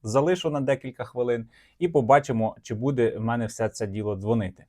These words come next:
Показую вам, пройшло декілька хвилин і мені телефон вже дзвонив. Прийшло мені повідомлення, що ваша температура і вологість висока. Відкриваю, все зараз завантажиться.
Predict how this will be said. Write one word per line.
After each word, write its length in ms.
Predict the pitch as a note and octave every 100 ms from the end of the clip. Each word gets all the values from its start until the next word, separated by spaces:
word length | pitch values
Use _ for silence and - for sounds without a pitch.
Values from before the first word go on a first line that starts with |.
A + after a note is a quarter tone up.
| -
Показую 520 | C#3+ C#3+ D#3+ C3+ C3+
вам, 200 | C#3+ C3
пройшло 320 | C3 A#2 C#3+
декілька 460 | C3 C#3 C#3 B2+ B2
хвилин 460 | - C3+ F3 F#3+ E3+
і 140 | C3+
мені 260 | B2 C3+ D#3
телефон 520 | - A2+ A2+ C3+ B2
вже 180 | G#2 A#2
дзвонив. 400 | G#2+ A2 G#2 F#2+
Прийшло 380 | - G#2+ C3+ C#3
мені 220 | A#2+ A#2
повідомлення, 800 | A#2+ A2+ B2+ E3+ G3 F#3 E3 D3+ _ _ _
що 200 | - C#3
ваша 260 | C#3+ B2 -
температура 840 | C3+ A#2 C3 C3+ F3+ G3+ F3+ D3+
і 160 | B2 B2
вологість 520 | C3 C#3+ D#3 C3+ A#2
висока. 560 | B2+ C#3 A#2+ G#2 G#2+
Відкриваю, 800 | G#2 A#2+ - C#3+ E3+ F#3+ F3+ D#3 - - - _ -
все 200 | C#3 C3+
зараз 300 | C3+ C3+ B2+
завантажиться. 880 | C3+ C#3 C#3 D#3+ E3+ D#3+ - C#3